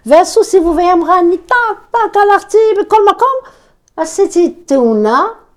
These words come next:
ובעלי נפטר." ובשבעה, האבא של בעלה לוקח אותי ואומרים לי, "היה לי בן ושתי בנות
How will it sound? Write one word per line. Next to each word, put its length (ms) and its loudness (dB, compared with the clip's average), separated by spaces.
ובעלי 440 0
נפטר." 360 -10
ובשבעה, 1500 2
האבא 720 -2
של 240 2
בעלה 680 -2
לוקח 720 0
אותי 520 0
ואומרים 600 2
לי, 340 2
"היה 380 2
לי 200 -2
בן 560 2
ושתי 460 -2
בנות 840 -2